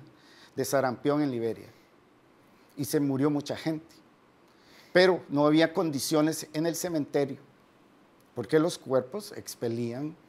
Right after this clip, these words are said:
todo tipo de olores y es altamente virulento. De modo que el pueblo se organiza y construye un nuevo cementerio hacia el noreste de la, de la ciudad, donde está la,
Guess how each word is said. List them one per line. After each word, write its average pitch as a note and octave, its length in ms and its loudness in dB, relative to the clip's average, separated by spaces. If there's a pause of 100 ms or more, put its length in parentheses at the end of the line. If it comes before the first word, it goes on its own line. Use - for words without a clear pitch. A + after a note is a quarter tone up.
(160)
todo A#2 160 -4
tipo B2+ 300 -2
de D3 80 4
olores C#3+ 480 -2 (160)
y - 260 -12
es G#2+ 200 -12
altamente B2 840 -4
virulento. A#2+ 600 -4 (640)
De C#3 160 2
modo D#3 320 4
que G3 220 4
el F#3 100 2
pueblo C#3+ 320 2
se F#3 120 -2
organiza F#3 760 0
y D#3 200 0
construye E3 580 -2
un D3+ 80 0
nuevo C#3+ 240 0
cementerio E3 840 -4
hacia E3 600 -8
el D3 420 -4 (160)
noreste D3+ 920 -2
de A#2+ 220 -6
la, A2+ 260 -8
de G2+ 120 -10
la A2 120 -12
ciudad, C3+ 340 -4 (580)
donde B2+ 240 -2
está A#2 260 0
la, C#3 400 4